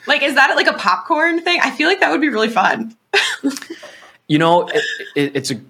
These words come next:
Speaker 2: it's a great idea, actually. We, we do a popcorn thing where it's like, you have to ask open-ended questions 'cause we, we tend to ask closed-ended questions. That's another kind of exercise, but it sounds like a really good idea. And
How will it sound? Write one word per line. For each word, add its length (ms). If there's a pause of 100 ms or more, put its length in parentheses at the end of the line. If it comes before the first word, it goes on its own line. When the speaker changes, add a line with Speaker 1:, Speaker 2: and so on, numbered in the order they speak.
(140)
Speaker 2:
it's 140
a 20
great 200
idea, 320
actually. 680
We, 220
we 100
do 240
a 80
popcorn 460
thing 240
where 120
it's 120
like, 240
you 140
have 160
to 60
ask 360
open-ended 640
questions 460
'cause 180
we, 300
we 120
tend 300
to 120
ask 220
closed-ended 420
questions. 440 (160)
That's 240
another 320
kind 180
of 100
exercise, 560
but 280 (400)
it 120
sounds 240
like 120
a 80
really 320
good 100
idea. 580
And 440